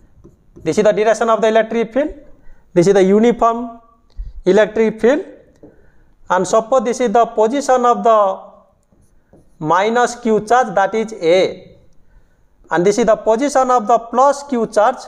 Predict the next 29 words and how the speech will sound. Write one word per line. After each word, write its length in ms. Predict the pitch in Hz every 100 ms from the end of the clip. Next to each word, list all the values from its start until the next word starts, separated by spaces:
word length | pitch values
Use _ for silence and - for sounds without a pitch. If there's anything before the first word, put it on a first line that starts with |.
| - -
we 100 | 170
write 280 | 196 247
suppose 420 | - 196 190 247 156
B. 440 | 110 143 123 - - - - _ - - _ _ _
And 160 | 175 190
we 80 |
join 340 | 160 202 277 285
from 220 | 294 269
A 140 | 254 254
to 120 | 269
B. 440 | 214 240 180 95 - _ _ _ _ _ _ _ _ _ _ _ _ _ _ _ _ _ _ _
We 100 | 165
join 500 | 135 185 214 269 262
from 320 | - 214 254 240
A 260 | 202 233
to 180 | 254 254
B, 580 | 165 226 254 123 - -
that 160 | 165 180
means 160 | 233 185
minus 540 | 170 190 220 285 285
Q 200 | - 294
to 120 | 302
plus 320 | 302 294 285
Q. 380 | - 196 104 - _ _ _ _ _ _
And 120 | 185 190
this 140 | 226
is 60 | 302
the 100 | 285
direction. 480 | 285 277 277 143